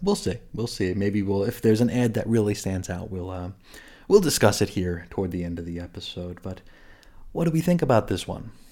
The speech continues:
What do we think about this one? This is a, uh, you know, I can't even say it's tropey because it is so early in the Silver Age.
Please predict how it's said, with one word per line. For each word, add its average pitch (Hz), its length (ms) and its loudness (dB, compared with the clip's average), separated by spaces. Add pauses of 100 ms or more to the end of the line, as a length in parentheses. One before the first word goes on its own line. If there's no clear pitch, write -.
What 123 280 -6
do 127 120 -4
we 123 140 -2
think 113 180 -4
about 95 220 -6
this 87 180 -10
one? 101 80 -2
This 175 220 0
is 165 180 -2
a, 156 240 2
uh, 143 260 2 (800)
you 135 80 0
know, 135 80 4
I 131 80 -2
can't 160 300 -2
even 131 180 0
say 127 160 2
it's 120 180 0
tropey 113 400 2
because 107 240 0
it 98 100 2
is 110 160 0
so - 260 2
early 95 320 -4
in 92 80 -2
the 92 80 -4
Silver 85 360 -6
Age. 80 380 -14